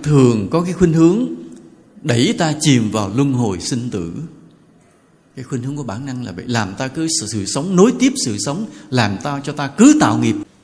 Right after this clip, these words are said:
Rồi có người hỏi, <clears throat> thế thì ví dụ như cái người mà bị bệnh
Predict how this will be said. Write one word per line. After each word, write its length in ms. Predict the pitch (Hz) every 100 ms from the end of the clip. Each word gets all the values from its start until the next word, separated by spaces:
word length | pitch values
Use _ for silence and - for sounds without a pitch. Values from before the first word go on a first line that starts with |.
| _ _ _ _ _ _ _ _ _ _ _ _ _ _ _ _ _ _ _ _
Rồi 100 | 110
có 120 | 120
người 300 | 147 120 101
hỏi, 400 | 92 95 92 151 170
<clears throat> 60 | 214 208 127
thế 160 | 175 -
thì 340 | 139 110 98
ví 140 | 95 165
dụ 140 | 113
như 160 | 110 117
cái 120 | 143
người 340 | 135 107 98
mà 120 | 95 95 90 95 - - - - _ _ _ _ _ _
bị 260 | 131 104 98
bệnh 460 | 101 101 110 123